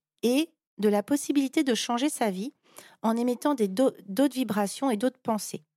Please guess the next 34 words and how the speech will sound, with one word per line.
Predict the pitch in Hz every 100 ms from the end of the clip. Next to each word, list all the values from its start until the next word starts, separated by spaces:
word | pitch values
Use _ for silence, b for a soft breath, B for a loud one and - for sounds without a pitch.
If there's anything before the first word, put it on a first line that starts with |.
| _ _ -
Et | 156
dans, | 175 151 143 139
on |
va | 175 165
le |
mettre | 180 196 185
dans | 175
le |
bon | 165 147
sens, | - 175 254 -
que | 190
nos | 180
pensées | 175 233 233 - 185 269 B B B B B B _
vont | 202 214 208 - _ -
émettre | 220 226 269 - 196
d'autres | 226 233
vibrations | 226 196 185 - - 208 262 -
et | 214
que | 196 214
de | 190
ces | 190 -
pensées, | 190 208 -
de | 226
ces | 196 -
vibrations, | 190 202 185 175 - 226
va | 233 202
émaner | 190 180 180 233 B B B -
une | 202 214
autre | 233 -
vie. | 208 175 160
C'est-à-dire | - 214 202 254 -
que | 226
notre | 202 196 -
environnement | 240 277 269 247 202